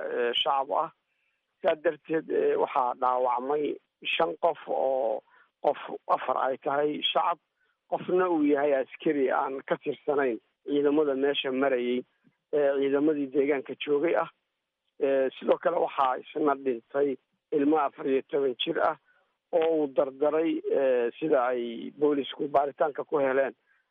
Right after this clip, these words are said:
mid ka mid a gaadiidkii, ee, meesha ku kala cararayay markii qaraxu dhacay. Ilmaha yar ayaa dhintay,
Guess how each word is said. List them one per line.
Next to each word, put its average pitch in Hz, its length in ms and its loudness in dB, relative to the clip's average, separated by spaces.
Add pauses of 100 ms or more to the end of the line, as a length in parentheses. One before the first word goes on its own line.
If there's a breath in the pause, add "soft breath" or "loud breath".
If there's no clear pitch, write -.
(160)
mid 160 200 -2
ka 170 160 0
mid 151 180 2
a 135 80 4
gaadiidkii, 139 1000 -4
ee, 131 340 0
meesha 143 360 0
ku - 160 -6
kala 139 220 0
cararayay 135 500 0
markii 131 300 -2
qaraxu 139 320 0
dhacay. 139 300 -2 (560)
Ilmaha 160 460 2
yar 147 220 0 (120)
ayaa 156 240 2
dhintay, 160 400 -4